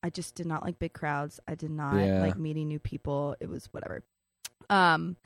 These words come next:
Speaker 2: You're a high functioning introvert.
Speaker 1: Yes.
Speaker 2: That's
Speaker 1: So
Speaker 2: what
Speaker 1: I
Speaker 2: I
Speaker 1: could be
Speaker 2: refer to myself as.
Speaker 1: Yes, exactly. I love being by myself. But it wasn't until right out of high school I, um, was a missionary with Net Ministries, which stands for National Evangelization Team.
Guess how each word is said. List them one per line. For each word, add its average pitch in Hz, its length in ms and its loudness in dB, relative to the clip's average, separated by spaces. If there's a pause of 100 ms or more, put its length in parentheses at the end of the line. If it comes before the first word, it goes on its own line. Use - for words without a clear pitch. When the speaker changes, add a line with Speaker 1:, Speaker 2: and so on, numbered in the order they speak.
(720)
Speaker 2:
You're 151 140 12
a 143 40 10
high 151 340 6
functioning 123 600 2
introvert. 95 640 2
Speaker 1:
Yes. 190 880 6
Speaker 2:
That's - 120 2
Speaker 1:
So 277 80 6
Speaker 2:
what 294 120 10
Speaker 1:
I 110 60 10
Speaker 2:
I - 40 6
Speaker 1:
could 240 180 0
be 247 280 4
Speaker 2:
refer 110 180 6
to 101 40 4
myself 95 420 2
as. 92 140 4
Speaker 1:
Yes, - 520 2
exactly. 202 420 -2
I 180 40 -2
love 180 260 0
being 180 160 0
by 170 80 -2
myself. 165 320 -2
But 202 80 0
it 202 80 0
wasn't 226 260 4
until 202 640 2
right 190 420 2
out 190 100 0
of 185 100 -4
high 180 180 -2
school 175 480 -4
I, 165 520 -2
um, 175 500 -6 (360)
was 185 160 0
a 185 60 -2
missionary 175 480 2
with 170 240 0
Net 185 200 2
Ministries, 180 600 2
which - 180 -6
stands 240 240 0
for 170 140 -2
National 180 400 0
Evangelization 156 840 -2
Team. 143 340 -2